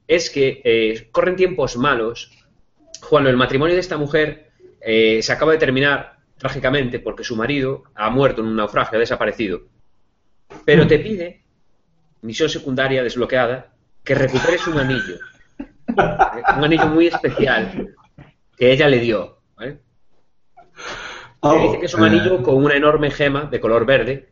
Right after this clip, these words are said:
Speaker 1: y que lo reconocerás indudablemente cuando lo veas.
Speaker 2: Vale, le digo, le digo, "Ah, faltaría más". Y pienso la segunda frase de la, de, la segunda parte de la frase, que es,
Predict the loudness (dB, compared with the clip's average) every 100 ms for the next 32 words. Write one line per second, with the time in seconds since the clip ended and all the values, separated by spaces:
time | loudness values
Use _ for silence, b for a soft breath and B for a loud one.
0 | -16 -4 0 0 0 -4 -4 -2 -2 -2
1 | -8 _ -12 -8 -4 0 0 -2 -4 -6
2 | -6 -6 -6 -8 -12 -18 _ _ _ _
3 | _ _ -18 -18 _ -2 0 2 0 2
4 | 4 6 6 6 4 2 -8 -16 _ _
5 | b b b b -6 -2 0 0 -2 -4
6 | -6 -6 -6 -10 -2 0 2 4 4 4
7 | 2 -6 -12 -2 2 4 6 6 4 2
8 | 0 -2 -6 -18 -12 -4 0 2 2 2
9 | 0 0 0 -2 -2 0 -2 -4 -4 -4
10 | -6 -12 B B -2 0 2 2 2 -2
11 | -2 -2 -2 -4 -4 -4